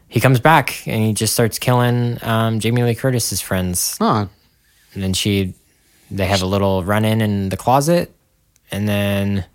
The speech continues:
Speaker 2: Weird.
Speaker 1: the guy, the doctor comes and gets him out of the house, and then he's gone. Uh, then they made a bunch of sequels that don't really matter.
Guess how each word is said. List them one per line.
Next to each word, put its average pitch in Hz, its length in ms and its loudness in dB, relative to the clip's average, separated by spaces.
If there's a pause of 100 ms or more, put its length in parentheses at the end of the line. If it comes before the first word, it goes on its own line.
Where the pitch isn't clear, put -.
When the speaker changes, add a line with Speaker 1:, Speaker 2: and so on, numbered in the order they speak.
Speaker 2:
Weird. 113 300 -6 (360)
Speaker 1:
the 92 540 -2 (140)
guy, 110 380 0
the 90 260 -4
doctor 104 400 -2
comes 139 460 -2
and 104 220 -4 (760)
gets - 220 -4
him 107 80 0
out 101 80 2
of 101 60 -2
the 90 80 -2
house, 120 380 -2
and 92 120 -4
then 95 100 -2
he's 101 220 -2
gone. 117 400 -2 (920)
Uh, 95 220 2
then 101 160 0
they 110 80 4
made 110 160 4
a - 20 0
bunch 113 200 2
of - 60 -4
sequels 185 640 0
that 113 100 -2
don't 120 160 -2
really 123 200 -2
matter. 160 440 0